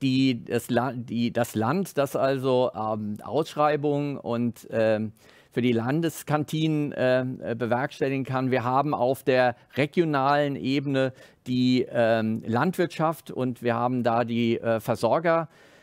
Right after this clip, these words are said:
Und, äh, eine ganze Menge tummelt sich auf der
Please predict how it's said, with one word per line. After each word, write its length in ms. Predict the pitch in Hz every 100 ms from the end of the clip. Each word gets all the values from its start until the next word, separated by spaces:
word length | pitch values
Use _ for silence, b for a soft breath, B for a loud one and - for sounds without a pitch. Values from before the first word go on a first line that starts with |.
| b
Und, 220 | 156 156
äh, 20 | -
eine 580 | 156 156 156 151 147 147
ganze 300 | 147 175 165
Menge 300 | 151 165 160
tummelt 320 | 165 170 156
sich 200 | 156 147
auf 280 | 139 147 -
der 340 | 143 139 139